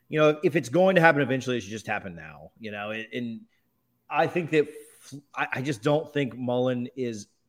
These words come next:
I don't think he's gonna, I don't think he's ever gonna close the gap with Georgia, right? Like, and so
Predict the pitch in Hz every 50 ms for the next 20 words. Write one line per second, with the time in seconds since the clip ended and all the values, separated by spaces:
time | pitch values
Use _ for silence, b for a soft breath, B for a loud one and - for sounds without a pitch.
0 | _ _ _ _ _ _ _ _ _ _ - 156 175 202 226 - - 196 202 196
1 | 160 196 185 160 127 - - - _ _ _ _ _ _ _ _ _ _ _ -
2 | - - - 160 202 247 254 - 240 208 180 135 147 156 139 143 131 127 117 -
3 | 135 123 113 - 110 92 104 92 87 - 95 90 - - - 78 80 - - -
4 | _ _ _ _ _ - 104 117 120 113 127 117 - - 190 175 - - 208 202
5 | 190 165 -